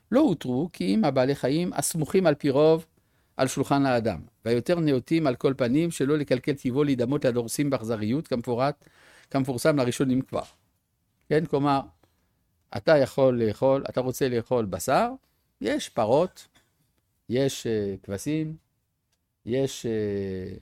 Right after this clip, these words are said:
בעלי חיים, בופלו וכדומה, מה שקרוב לאדם. אתה רוצה לאכול, אה, ציפור? לא כל ציפור, מה שלא אכזרי, כן?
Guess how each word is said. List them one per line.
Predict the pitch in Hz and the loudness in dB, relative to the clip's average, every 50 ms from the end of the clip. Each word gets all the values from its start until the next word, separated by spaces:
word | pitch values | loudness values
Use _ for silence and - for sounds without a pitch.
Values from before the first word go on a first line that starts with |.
| - - | -16 -8
בעלי | 92 107 107 107 117 123 120 | -4 -2 0 2 2 0 0
חיים, | 110 - 131 113 117 123 117 101 87 95 | -2 -4 -6 -4 -2 -2 -2 -2 -2 -4
בופלו | 123 131 - - 127 120 117 113 104 | -6 -6 -2 0 0 2 2 0 -2
וכדומה, | 95 101 - - 95 90 95 113 160 208 269 294 294 _ _ _ _ _ - | -2 -8 -10 -10 -8 -8 -6 -4 -2 -2 -2 -4 -8 _ _ _ _ _ -6
מה | 233 262 | -4 -4
שקרוב | - - 208 - 180 180 185 180 | -4 -4 -4 -2 0 0 0 0
לאדם. | 170 156 135 117 101 - - _ _ _ _ _ _ _ _ _ _ _ _ _ _ _ _ _ _ _ _ _ _ _ _ _ _ - | -2 -2 -2 -4 -6 -10 -14 _ _ _ _ _ _ _ _ _ _ _ _ _ _ _ _ _ _ _ _ _ _ _ _ _ _ -8
אתה | - | -4
רוצה | 104 113 117 - 147 131 | -2 -2 0 2 2 4
לאכול, | 113 110 - - 139 127 120 113 113 | 4 2 2 4 4 4 4 4 2
אה, | 107 104 101 95 | 2 0 0 -2
ציפור? | - - 113 110 196 240 254 - - 233 - _ - - | -4 -6 -4 -2 0 0 0 0 -2 -4 -8 _ -4 0
לא | 220 220 | 0 2
כל | - 185 143 | 4 2 0
ציפור, | - - 117 110 - - 90 - | 0 -2 -6 -6 -8 -12 -14 -10
מה | - 131 175 | -4 -4 -4
שלא | 180 - 175 156 165 185 - | -4 -2 -4 -2 -2 -2 -4
אכזרי, | - - - 110 113 117 98 90 80 78 _ _ _ - | -4 -6 -6 -2 -2 -2 -2 -2 -8 -12 _ _ _ -6
כן? | 127 135 139 | -6 -4 -4